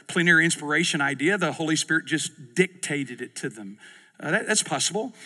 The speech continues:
but it seems more likely to me that Jesus,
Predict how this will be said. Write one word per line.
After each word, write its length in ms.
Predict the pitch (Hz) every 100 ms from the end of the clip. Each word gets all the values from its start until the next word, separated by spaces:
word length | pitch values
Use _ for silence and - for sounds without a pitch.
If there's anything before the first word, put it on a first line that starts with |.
| - - -
but 140 | 185
it 80 | 180
seems 260 | - 208 156
more 160 | 226
likely 360 | 269 202 180 160
to 100 | 156
me 220 | 185 196
that 200 | 156 143
Jesus, 720 | - 208 262 - 151 151 -